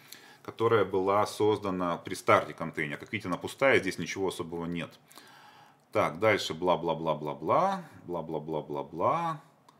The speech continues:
Так, error. Этот error не тот error, который мы ищем. Это error, м, flushed unexpectedly status ноль. А, это когда была конфигурация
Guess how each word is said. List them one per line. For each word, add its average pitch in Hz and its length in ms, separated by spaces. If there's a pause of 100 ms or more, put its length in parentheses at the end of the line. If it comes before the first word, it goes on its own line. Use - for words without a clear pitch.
(640)
Так, - 280
error. 90 300 (140)
Этот 151 340
error 131 300
не 123 140
тот 123 320
error, 90 240
который 87 360
мы 87 160
ищем. 113 480
Это 113 560
error, 123 460
м, 87 340 (720)
flushed 151 300
unexpectedly 120 800
status 113 460
ноль. 90 200 (300)
А, 87 360 (240)
это 117 220
когда 131 280
была 117 220
конфигурация 113 1000